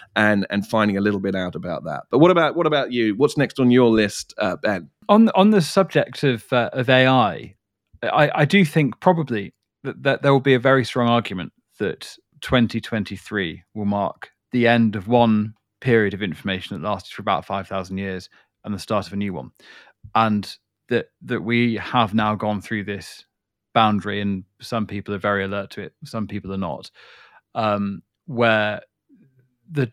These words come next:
Speaker 2: deluge of A I created material,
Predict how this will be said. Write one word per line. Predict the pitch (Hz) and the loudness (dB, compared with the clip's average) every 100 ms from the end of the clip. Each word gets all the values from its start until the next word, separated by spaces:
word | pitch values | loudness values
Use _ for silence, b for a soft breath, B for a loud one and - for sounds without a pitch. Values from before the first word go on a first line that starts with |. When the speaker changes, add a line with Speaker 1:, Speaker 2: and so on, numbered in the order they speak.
| - | 0
Speaker 2:
deluge | 135 135 113 101 95 95 90 - - | 2 4 2 -2 -4 -8 -14 -14 -4
of | 113 104 92 - _ - | -2 -2 -4 -12 _ -2
A | 117 117 | 0 2
I | 110 107 104 101 | 0 0 -4 -8
created | - 120 110 101 - 104 | -10 -4 -2 -2 -8 -12
material, | 101 - 117 104 107 113 | -12 -6 -4 -4 -8 -14